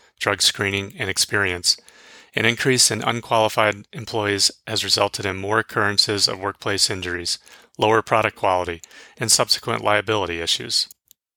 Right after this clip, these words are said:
And in the construction industry, the majority of contractors are experiencing a shortage of qualified workers, along with an aging workforce,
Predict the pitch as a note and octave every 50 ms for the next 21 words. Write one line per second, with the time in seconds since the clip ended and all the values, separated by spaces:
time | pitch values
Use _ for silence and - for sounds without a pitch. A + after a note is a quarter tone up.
0 | _ _ _ _ _ _ _ _ _ _ _ _ _ _ _ _ _ _ _ _
1 | _ _ _ _ - C3 B2 B2 B2+ B2+ B2+ A#2+ - - - - G#2+ - - -
2 | D#3+ C#3+ - - B2 G#2 G2 G2 G2 - - - A2 G#2 G2 G2 - - G#2+ G#2
3 | G#2 - B2+ B2+ C3+ C#3+ C3+ B2 A#2 A2 G2 - - - A#2 G#2+ G#2+ - A#2 G#2
4 | G2 - - G#2+ G2+ G2 - - - - - - - _ _ - G#2 G2+ - -
5 | - A#2+ A2+ A2 A2+ G#2 - - A2 G2 F#2+ - - - B2 A2 G#2 G#2 G#2 G2
6 | F#2+ - - - - G#2 - - - A#2 A2 G#2 G2+ - G#2+ G2 F#2+ F2+ F#2+ F#2
7 | F#2 - - G2+ F#2 F#2 - - - C3 G2+ G#2+ G#2+ G2+ G2 F#2+ F#2+ - G#2+ A2+
8 | - B2 A#2 A#2 A2+ F#2+ F2+ F2 F2 F2 - - - F2+ F2 F2 - -